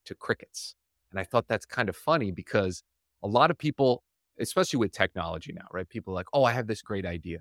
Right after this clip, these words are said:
I have this, I, I wanna do this." And if you're not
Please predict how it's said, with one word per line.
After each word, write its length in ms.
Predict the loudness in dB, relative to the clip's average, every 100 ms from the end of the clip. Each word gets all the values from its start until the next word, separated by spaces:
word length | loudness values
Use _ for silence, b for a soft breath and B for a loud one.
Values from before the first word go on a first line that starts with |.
| -12
I 60 | -12
have 220 | -12 -10
this, 180 | -12 -12
I, 100 | -20 _ _ -8
I 100 | 0
wanna 220 | 0 0
do 180 | -4 -2
this." 340 | -2 -4 -18 _ _ _ _ _
And 400 | 4 4 2 -2 -12 _ _
if 180 | 0 2
you're 100 | 4
not 300 | 6 4